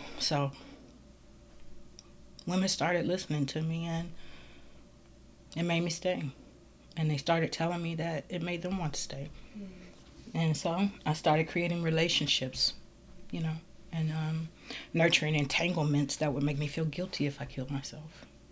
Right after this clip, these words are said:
I still do that to this day for that purpose, with children, like, in my life, to make sure that I'm accountable to those lives and I can't take mine.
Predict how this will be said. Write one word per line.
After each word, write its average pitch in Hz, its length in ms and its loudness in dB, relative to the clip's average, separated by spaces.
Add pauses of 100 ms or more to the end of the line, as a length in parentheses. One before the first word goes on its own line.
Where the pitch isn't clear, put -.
(400)
I 156 60 2
still 170 240 4
do 139 160 4
that 131 300 -2
to - 100 -6
this 139 160 -2
day 143 220 -2
for - 100 -12
that 120 160 -6
purpose, - 600 -12 (260)
with 147 160 0
children, 139 500 0 (220)
like, 135 180 0
in 135 120 0
my 131 100 0
life, 135 400 -4 (420)
to - 100 0
make 135 200 4
sure 151 180 4
that 135 140 0
I'm 127 100 4
accountable 147 540 2
to - 120 -6
those 117 280 -4
lives 123 400 -6
and 131 100 2
I 123 60 2
can't - 260 -4
take - 240 -8
mine. 131 240 -8